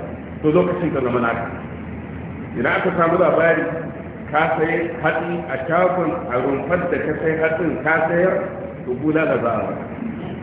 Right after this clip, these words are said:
Abdullah bin Umar ya ce wannan a zamanin Annabi sallallahu alaihi wasallam. A zamanin Manzon Allah. Al-Imam an-Nawawi, duk waɗannan hadisai Al-Imam an-Nawawi ya kawo su.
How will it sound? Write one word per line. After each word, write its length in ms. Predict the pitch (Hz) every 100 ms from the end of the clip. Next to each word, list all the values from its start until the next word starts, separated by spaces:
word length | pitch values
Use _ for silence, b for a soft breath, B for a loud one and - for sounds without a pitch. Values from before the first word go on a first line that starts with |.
| - - - - - - - -
Abdullah 400 | 110 113 147 139
bin 160 | 131 127
Umar 160 | 131
ya 160 | 123 -
ce 80 | 120
wannan 360 | 131 180 180 -
a 60 | 117
zamanin 340 | 135 151 143 135
Annabi 280 | 131 127 127
sallallahu 440 | 123 110 113 120
alaihi 220 | 110 104 101
wasallam. 320 | 107 117 98 - - - - - - - - -
A 60 | 113
zamanin 340 | 165 160 131 117
Manzon 220 | 98 95
Allah. 240 | 98 92 - - -
Al-Imam 420 | 127 143 151 233 196
an-Nawawi, 480 | 180 170 147 143 139 - - - - - - - -
duk 140 | - 190
waɗannan 380 | 240 247 214 202
hadisai 560 | 170 143 143 170 175 160
Al-Imam 380 | 147 196 196
an-Nawawi 320 | 165 165 147 143
ya 160 | 139
kawo 240 | 147 143 151
su. 140 | -